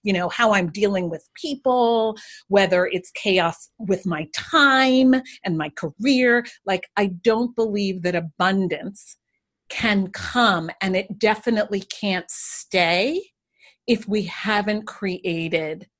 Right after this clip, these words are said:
an environment in which abundance can thrive. So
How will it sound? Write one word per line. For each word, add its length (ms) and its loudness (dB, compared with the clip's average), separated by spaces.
an 120 0
environment 1040 -4
in 200 -2
which 260 0
abundance 580 -4
can 240 -10
thrive. 600 -10
So 580 4